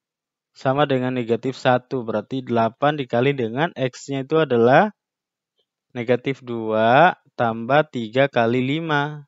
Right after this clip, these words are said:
Nah, kita lihat ini kan negat-, delapan kali ne-, negatif dua, negatif enam belas. Tiga kali lima, lima belas. Nah, ini negatif satu, negatif satu. Enam belas tambah lima belas,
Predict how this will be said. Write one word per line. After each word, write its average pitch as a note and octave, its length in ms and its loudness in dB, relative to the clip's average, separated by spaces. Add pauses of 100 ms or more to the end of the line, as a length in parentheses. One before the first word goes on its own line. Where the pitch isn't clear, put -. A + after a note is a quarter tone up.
(260)
Nah, B2+ 80 -8
kita B2 160 -2
lihat C3+ 320 6
ini C#3+ 80 -2
kan E3 160 6
negat-, C3+ 320 0
delapan C#3 320 2
kali C#3 240 2
ne-, - 160 -10 (320)
negatif C3 400 -4
dua, D3+ 160 0
negatif B2+ 480 -2
enam A#2 160 -6
belas. A#2+ 320 2
Tiga B2+ 240 -2
kali B2 240 2
lima, B2+ 240 0
lima A#2 240 -2
belas. A2 640 2 (560)
Nah, A2+ 80 -14
ini A2+ 160 -8
negatif A2+ 320 -4
satu, C#3 720 -2
negatif A2 320 -10
satu. A#2+ 560 -2 (560)
Enam B2+ 160 -6
belas D#3 240 4
tambah D#3 240 4
lima D3 240 4
belas, E3 480 4